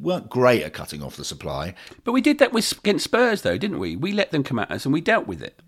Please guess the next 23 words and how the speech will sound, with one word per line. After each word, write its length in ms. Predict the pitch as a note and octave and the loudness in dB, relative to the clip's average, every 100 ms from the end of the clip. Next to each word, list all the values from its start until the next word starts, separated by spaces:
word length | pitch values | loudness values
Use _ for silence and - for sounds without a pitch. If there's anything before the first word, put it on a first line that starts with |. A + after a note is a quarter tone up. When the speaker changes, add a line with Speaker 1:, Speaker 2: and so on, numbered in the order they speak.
| _ _ _ C3+ | _ _ _ 4
Speaker 1:
Yeah, 180 | D#3 D3+ | 6 6
we 100 | E3+ | 4
did, 240 | D#3+ A2+ | 2 2
and 100 | A#2+ | 2
it 80 | C#3 | 2
looked 240 | F#3+ - | 0 2
a 20 | |
bit 140 | D#3+ C3 | 2 4
like 160 | B2 | 4
we 80 | B2+ | 2
were 100 | B2+ | 0
playing 360 | C3+ C#3+ B2 F2 | 0 0 0 -2
Spurs. 400 | - D#2 D2 - | -6 -6 -6 -4
And 120 | A#2 | 0
I 80 | C#3 | 4
don't 200 | E3+ E3+ | 4 4
mind 240 | F3 E3 | 2 2
it 80 | A2 | 0
when 100 | F#2 | 0
we're 80 | E2+ | -2
playing 300 | F2+ D#2 D#2 | -2 -4 -4
Spurs 500 | - E2 D#2+ G2+ F#2 | -6 -2 0 0 0
or 280 | C#2+ D2+ | -6 -6